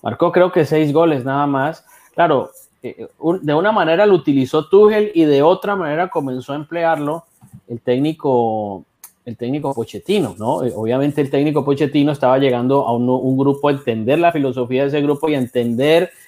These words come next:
la idiosincrasia de la liga, eh, francesa, ¿no? Al final se queda, eh, cerca de la orilla y no logra el objetivo, pues. Pero yo diría, yo sí creo que Aspas estaba como para ocupar el lugar de Sarabia. Ahora,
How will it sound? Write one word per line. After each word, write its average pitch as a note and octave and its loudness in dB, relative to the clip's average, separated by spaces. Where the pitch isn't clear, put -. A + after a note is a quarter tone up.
la C3+ 2
idiosincrasia C3 0
de B2+ 0
la A2 -2
liga, A#2+ -2
eh, A2 -12
francesa, A#2 -2
¿no? C#3 -2
Al B2 0
final B2+ -2
se F3 -2
queda, D3+ 0
eh, G#2+ -12
cerca B2 -4
de B2+ 4
la G#2+ 0
orilla B2 0
y B2+ 2
no B2 0
logra B2 2
el B2 2
objetivo, A#2+ 2
pues. - -16
Pero F#3+ 4
yo C#3 0
diría, F3+ 2
yo B2+ -6
sí D#3+ -6
creo F#3 0
que G3 2
Aspas F#3 2
estaba C#3+ 0
como D#3 -6
para B2 -2
ocupar A2 -8
el D3+ -6
lugar G#2 -8
de C3 -10
Sarabia. D#3 0
Ahora, B2 2